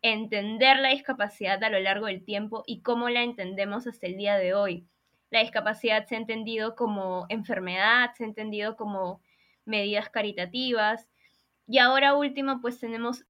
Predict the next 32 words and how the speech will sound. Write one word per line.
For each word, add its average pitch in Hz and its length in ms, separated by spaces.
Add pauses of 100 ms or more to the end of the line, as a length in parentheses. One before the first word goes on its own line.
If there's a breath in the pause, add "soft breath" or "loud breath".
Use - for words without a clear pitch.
(140)
un 247 160
modelo 240 400
social 226 500
que 214 80
ha 208 40
sido 220 400
reivindicado 214 920
por 202 200
muchas 208 340
comunidades 202 580
de 233 80
personas 196 440
con 214 160
discapacidad 214 680
y 269 80
lo 233 140
que 202 120
dice 240 220
es 269 120
que 220 300 (560)
la 254 220
discapacidad 240 840
surge 269 380
de 277 100
la 277 80
interacción 220 600
con 233 160
las 226 180
barreras 202 540
sociales, 185 680 (520)
¿no? 220 100
Entonces, 247 420